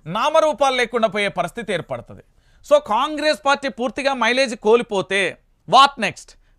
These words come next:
What next? What next? బీజేపీ పుంజుకొస్తుంది. భారతీయ జనతా పార్టీని రేవంత్ రెడ్డి రూపంలో మళ్ళీ పుంజుకొస్తే సెంట్రల్లో ఉన్నది ఎవరు?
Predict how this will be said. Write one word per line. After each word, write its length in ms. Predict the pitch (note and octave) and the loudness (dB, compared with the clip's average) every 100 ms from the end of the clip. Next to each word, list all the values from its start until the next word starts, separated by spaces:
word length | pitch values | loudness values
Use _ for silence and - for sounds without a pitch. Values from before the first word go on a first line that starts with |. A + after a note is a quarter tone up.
| C#3 | 2
What 380 | G#3 C#4 - G3 | 4 4 2 -8
next? 280 | - - _ _ - | -8 -16 _ _ 0
What 360 | D#3+ B3 - F3 | 4 4 4 -8
next? 280 | C3+ - _ _ _ A#2 | -10 -18 _ _ _ -8
బీజేపీ 520 | D3+ A3+ F#3+ G3 C4 | -6 -4 -4 -4 -6
పుంజుకొస్తుంది. 680 | - F#3 C#3 C3+ - F#2+ - _ _ _ _ | -8 -10 -10 -12 -16 -20 -20 _ _ _ _
భారతీయ 420 | D3 B3 D4+ D#4+ D#4 | 4 6 6 0 0
జనతా 340 | D4+ D4 D4 | 0 2 0
పార్టీని 440 | C#4 C4+ C4 C#4+ | 4 0 0 -6
రేవంత్ 400 | C#4 A#3 C#4 C#4+ | 0 2 2 2
రెడ్డి 320 | C#4+ C4+ A3+ C4 | 2 2 0 -2
రూపంలో 480 | A#3+ A#3 B3+ B3 | -2 -2 -2 0
మళ్ళీ 280 | B3+ A3 C4 | 2 2 0
పుంజుకొస్తే 840 | C#4 B3+ A#3 A3+ A#3+ - C#4 C#4+ - | -4 -4 -6 -4 -4 2 2 2 -4
సెంట్రల్లో 520 | - A3+ B3 C#4+ C#4 C4+ | -4 -4 0 -2 2 2
ఉన్నది 280 | B3 A#3+ | 2 0
ఎవరు? 340 | A3+ A3 G#3+ | 0 0 -2